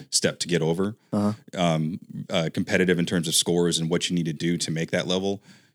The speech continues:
Speaker 1: So just like how in that last episode we talked about taking it to the next level, this is, like, you know,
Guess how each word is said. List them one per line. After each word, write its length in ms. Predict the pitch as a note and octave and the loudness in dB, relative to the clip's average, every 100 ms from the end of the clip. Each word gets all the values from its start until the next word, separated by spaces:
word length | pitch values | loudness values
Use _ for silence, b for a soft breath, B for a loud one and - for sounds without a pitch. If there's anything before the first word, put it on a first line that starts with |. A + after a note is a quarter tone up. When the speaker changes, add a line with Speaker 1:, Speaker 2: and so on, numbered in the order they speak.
| - | 0
Speaker 1:
So 420 | F#2+ F2 E2 D#2 - | 4 4 2 -2 0
just 180 | G2 | 4
like 240 | F#2+ F2 - | 4 2 0
how 340 | F2+ E2 E2 E2+ | 2 2 0 0
in 120 | E2+ | -2
that 140 | E2 | 0
last 240 | E2 E2 E2 | -2 -2 -2
episode 320 | - - E2 | -2 -2 -2
we 60 | |
talked 180 | E2+ F2+ | -2 -4
about 120 | D2+ | -4
taking 220 | - F2+ E2+ | -4 -4 -2
it 60 | |
to 80 | - | -2
the 40 | |
next 240 | E2 D#2+ - | -4 -4 0
level, 280 | E2+ E2+ F2 | 0 0 0
this 180 | G2+ | 4
is, 100 | F#2+ | 4
like, 160 | F2 D#2+ | 2 -2
you 120 | - E2 | -6 -6
know, 180 | D#2 | -6